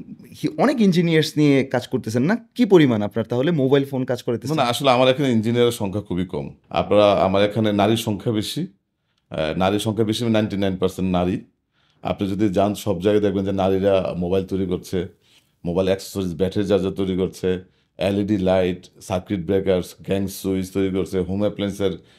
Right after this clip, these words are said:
Speaker 2: আপনি ইলেকট্রিক কেটলি, তারপরে, আম, ইনফ্রারেড কুকার, এগুলো তৈরি করছে। আপনি চারিদিকে শুধু দেখবেন যে নারী তৈরি করছে। এবং আমার কাছে মনে হয় যে খুব, আহ, প্রশিক্ষিত ইঞ্জিনিয়ার খুব কমই আছে,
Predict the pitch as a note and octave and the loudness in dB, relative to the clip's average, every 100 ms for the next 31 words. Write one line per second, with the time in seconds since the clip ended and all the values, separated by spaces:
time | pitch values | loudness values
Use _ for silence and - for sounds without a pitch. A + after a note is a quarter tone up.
0 | _ - D2 G2 G2+ G2 G2+ - G2+ - | _ -8 -4 0 0 -2 -6 -2 -4 -2
1 | F#2+ F#2+ F2 - - F2 E2 F#2 F#2 F2 | -2 -2 -4 -6 -4 -4 -2 0 2 2
2 | E2 E2 D#2+ D#2+ E2 D#2+ G#2 G#2 G2 - | 0 0 -2 -2 -4 -4 -4 -4 -6 -4
3 | F#2+ G2 F2+ F2+ G2 G2 G2+ F#2+ F#2 - | -2 2 2 2 0 0 -2 -2 -4 -4
4 | F2+ - C3+ - A#2+ B2 C3 A#2 B2 A#2 | -6 -4 -6 -4 0 2 2 -2 -2 0
5 | G#2+ G#2+ G2 G2+ G2 F2 F2 D2+ - - | 0 0 0 0 -2 -6 -6 -8 -16 -20
6 | _ _ - - - G#2+ A2 G#2+ F#2 G#2+ | _ _ -20 -4 0 2 2 0 2 2
7 | A#2 A#2 B2 A#2 A#2 A2 G#2+ - A#2 - | 4 2 2 2 4 2 0 -2 -6 -6
8 | _ _ - - - A#2+ C#3+ - C#3 C#3 | _ _ -6 -4 -2 -2 -4 -8 -2 2
9 | A#2+ A2 A#2 A2 - A2+ - G2 G2 F#2+ | 2 2 2 2 -2 -10 -2 0 2 2
10 | - G#2+ | 0 -4